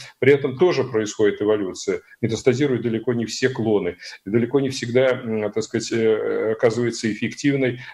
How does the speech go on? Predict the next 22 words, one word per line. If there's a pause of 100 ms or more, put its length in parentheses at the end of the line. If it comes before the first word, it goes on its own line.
чтобы,
так,
давать
начало
новым
метастазам. (220)
И
что
интересно, (180)
метастазирование
даже
может
проходить
в
первичную
опухоль,
так
называемый
self-seeding, (300)
и
в
метастазы,